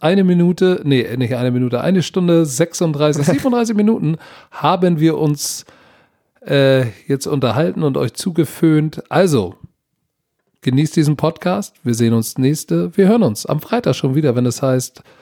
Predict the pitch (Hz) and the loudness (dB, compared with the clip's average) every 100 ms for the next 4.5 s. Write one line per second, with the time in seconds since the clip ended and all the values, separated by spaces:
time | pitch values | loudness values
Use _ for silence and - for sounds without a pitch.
0 | _ - - - 170 143 151 160 147 - | _ -8 -6 0 0 4 2 2 0 -2
1 | - - - 107 113 123 113 117 - 170 | -6 -6 -4 -2 -2 -2 -4 -6 -2 0
2 | 165 143 131 131 127 - - - - - | 2 0 2 2 0 -2 -12 -20 -20 -20
3 | _ _ _ _ _ _ 208 147 120 - | _ _ _ _ _ _ 0 0 -2 -2
4 | 131 131 151 190 196 | 0 2 2 2 0